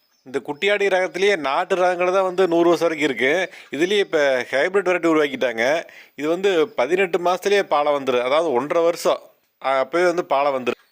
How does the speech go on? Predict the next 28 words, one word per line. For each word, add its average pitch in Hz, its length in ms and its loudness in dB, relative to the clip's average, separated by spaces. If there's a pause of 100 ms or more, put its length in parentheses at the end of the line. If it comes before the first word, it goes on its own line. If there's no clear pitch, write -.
(180)
தென்னங்கன்றுல 175 500 -2
வந்து 170 280 0
ஆறு 151 380 2
ஓலை 185 200 2
முடிஞ்சு 170 400 -4
ஏழாவது 160 520 2
ஓலையே 170 200 2
பிரிய 151 420 0
ஆரம்பிச்சிடும். 127 460 -4 (280)
அப்படி 123 220 -2
பிரியது 165 380 0
வந்து 170 280 0
அடுத்த 156 300 -2
பன்னெண்டு 151 320 -2
ஓலை, 156 220 0
ஒரு 147 200 2
வருஷங்கும் 160 360 0
போது 175 260 0
பதினெட்டு 147 680 0
மாசத்துலயே 160 560 2
இது - 380 -6
வந்து 139 180 -6
காய்க்கு 127 320 -2
வந்துடும். 117 160 -2
அந்த 120 160 0
மாதிரி 151 260 0
வெரைட்டிலே 131 400 0
வந்துருச்சு. 120 580 -2